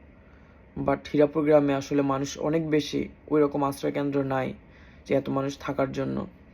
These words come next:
So, আমরা সবাই সবার জন্য দোয়া করি এবং সবাই সবার সাহায্যের হাতটা বাড়াই দিই, যতটুকু পর্যন্ত সবাই মনে তৃপ্তি এবং সন্তুষ্ট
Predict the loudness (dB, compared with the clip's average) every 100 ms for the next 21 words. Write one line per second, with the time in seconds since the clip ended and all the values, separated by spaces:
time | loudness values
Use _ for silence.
0 | -20 -20 -20 -20 -20 -4 0 2 2 2
1 | 0 -2 0 2 4 2 2 8 8 8
2 | 2 4 6 6 4 2 -2 -10 -20 -20
3 | -20 -20 -2 4 6 6 4 2 2 2
4 | 2 2 0 -2 2 2 4 6 6 6
5 | 4 -2 -4 -10 -20 -20 -10 -2 0 0
6 | 0 -4 -4 -4 -4 0 2 2 0 -8
7 | -20 -20 -20 -20 -20 -20 -20 -20 -20 -20
8 | -20 -20 -20 -20 -20 -20 -20 -10 -2 0
9 | -2 -2 -2 -2 2 4 4 2 -4 -2
10 | -4 0